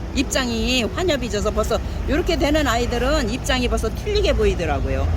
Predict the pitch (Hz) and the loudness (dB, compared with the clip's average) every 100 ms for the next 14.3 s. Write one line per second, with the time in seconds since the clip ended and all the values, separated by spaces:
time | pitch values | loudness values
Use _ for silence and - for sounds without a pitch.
0 | - - - - - - 190 220 240 214 | 0 -2 -2 -2 -2 -2 0 2 2 2
1 | 190 180 233 381 - 320 311 240 226 196 | 2 2 2 0 0 0 0 0 0 2
2 | 165 151 180 - 190 208 175 156 - 151 | 2 2 2 2 4 4 2 2 0 0
3 | - - - - - - - 147 - 135 | 0 0 -2 -4 -4 -4 -2 -2 -2 -4
4 | - - - - - - - 240 233 180 | -6 -6 -6 -6 -4 -4 0 0 2 0
5 | 165 180 226 - 233 208 202 165 - 143 | 0 0 -2 0 0 0 2 0 0 -2
6 | 127 - - - 185 220 240 196 214 196 | -2 -4 -6 -6 -4 -2 -2 -4 -2 -2
7 | 175 160 170 277 - - - - - - | -2 -4 -4 -6 -8 -10 -8 -8 -8 -6
8 | - 247 269 269 262 269 226 196 233 247 | -2 0 2 2 2 2 2 -2 -2 -4
9 | 240 233 262 226 214 185 170 202 302 370 | -4 -6 -4 -2 0 0 0 -2 -2 -6
10 | - - - - - - - - - - | -8 -8 -8 -8 -10 -10 -10 -8 -8 -6
11 | - - - - - - - - - - | -6 -6 -8 -8 -8 -8 -10 -12 -14 -14
12 | - - - - - - - - 370 339 | -14 -14 -14 -14 -14 -14 -12 -6 0 0
13 | 320 - - 170 226 233 214 190 175 175 | 0 -4 0 0 2 -2 0 0 2 0
14 | 185 262 381 | 0 -2 -4